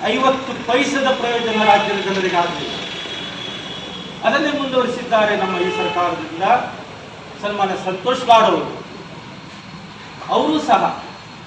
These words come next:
ವೈದ್ಯಕೀಯ ತಪಾಸಣೆಯನ್ನ ಮಾಡಿಸಿ ಈ ರೀತಿ ಕಾರ್ಮಿಕರ ದುಡ್ಡನ್ನ ಸ್ವಲ್ಪ ಪೋಲ್ ಮಾಡಿದ್ದಾರೆ, ಕಳೆದಿದ್ದಾರೆ, ಕಡಿಮೆ ಆಗಿದೆ ಅಂತ ನಮ್ಮ ಮೇಲ್ನೋಟಕ್ಕೆ ಗೊತ್ತಾಗ್ತದೆ. ಈ ಸಮಸ್ಯೆ ಎದುರಾಗಿರೋದು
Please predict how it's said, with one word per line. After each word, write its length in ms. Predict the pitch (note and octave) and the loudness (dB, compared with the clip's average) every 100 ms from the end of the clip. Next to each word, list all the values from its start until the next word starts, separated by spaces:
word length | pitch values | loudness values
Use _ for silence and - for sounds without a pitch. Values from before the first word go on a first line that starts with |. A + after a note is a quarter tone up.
| - - D3+ | -16 -12 -2
ವೈದ್ಯಕೀಯ 380 | A3+ A3+ C4 A3+ | 0 0 -2 -2
ತಪಾಸಣೆಯನ್ನ 680 | G#3 G3+ G3+ F#3+ G3 F#3+ F3+ | -2 0 2 2 0 -2 -2
ಮಾಡಿಸಿ 480 | F3 G3+ G#3 A3+ A#3+ - - - - - - - - - | 2 2 2 -2 -4 -6 -8 -10 -12 -12 -12 -12 -12 -6
ಈ 40 | A3 | -2
ರೀತಿ 240 | A3 G#3 G3 | -2 -2 4
ಕಾರ್ಮಿಕರ 480 | G#3 G3+ G#3 G3 F#3+ | 4 4 2 0 2
ದುಡ್ಡನ್ನ 360 | F#3+ G3 F3+ F3+ E3 - - - - - - | 2 0 -2 0 -2 -4 -12 -14 -16 -16 -8
ಸ್ವಲ್ಪ 220 | F#3+ - | -4 0
ಪೋಲ್ 460 | F#3+ F#3+ G3+ C4+ D4 | -2 2 6 6 8
ಮಾಡಿದ್ದಾರೆ, 520 | B3+ A3 G#3 F#3+ E3+ D3+ D3+ - - - - - - - | 6 6 4 4 2 0 -4 -10 -14 -16 -18 -16 -10 -2
ಕಳೆದಿದ್ದಾರೆ, 680 | G#3 D#4 G4 - G#3 F3 E3 D#3+ - - - - - | 2 6 8 10 8 8 2 -2 -6 -10 -12 -14 -8
ಕಡಿಮೆ 220 | G3 C#4+ | -4 0
ಆಗಿದೆ 440 | C#4+ C4 A3 F#3 E3 D#3 - - F#3 | 2 2 2 0 -2 -4 -10 -10 -8
ಅಂತ 140 | F3+ | -6
ನಮ್ಮ 220 | - E3 D#3+ | -6 -8 -10
ಮೇಲ್ನೋಟಕ್ಕೆ 540 | D#3+ D3+ - - - A#3 | -10 -10 -12 -10 -6 -2
ಗೊತ್ತಾಗ್ತದೆ. 520 | B3+ A3+ - - - - - - - - - - A#3+ | 2 2 2 -4 -10 -12 -12 -14 -14 -16 -18 -12 -10
ಈ 140 | - | -2
ಸಮಸ್ಯೆ 500 | - D#4+ - A#3+ A#3 - - - - - | 2 2 2 2 2 2 -4 -12 -8 -2
ಎದುರಾಗಿರೋದು 800 | G#3 B3+ A#3 A#3 G#3 F3+ D#3 - | 0 6 6 6 4 2 0 -8